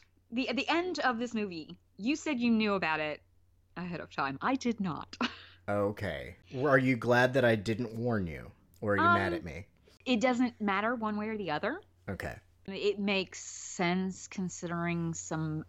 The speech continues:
Speaker 1: other Spike Lee films that I've seen in some ways. He's, where he's combined, done, like, fictionalized versions of real events and then suddenly incorporated footage from the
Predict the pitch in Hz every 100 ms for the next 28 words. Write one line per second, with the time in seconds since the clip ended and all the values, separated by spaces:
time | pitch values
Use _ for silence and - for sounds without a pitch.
0 | - 165 175 185 - 180 175 - 180 190
1 | 185 185 185 185 180 185 - - - _
2 | 196 185 180 - 190 175 170 - 170 165
3 | 165 165 - 185 175 170 - - - -
4 | - 185 196 196 190 196 185 180 170 160
5 | - - - _ _ _ - 185 175 170
6 | 165 170 170 170 170 - - - 226 233
7 | 220 247 208 - 226 220 - 220 185 170
8 | 165 156 170 160 165 156 143 147 143 151
9 | 151 139 139 143 175 - - - - _
10 | 170 160 156 160 156 151 _ - 196 175
11 | 175 165 165 160 156 151 160 160 - 175
12 | 156 151 151 143 143 139 127 - - _
13 | _ - - 156 147 147 - - - _
14 | - 151 143 135 135 131 131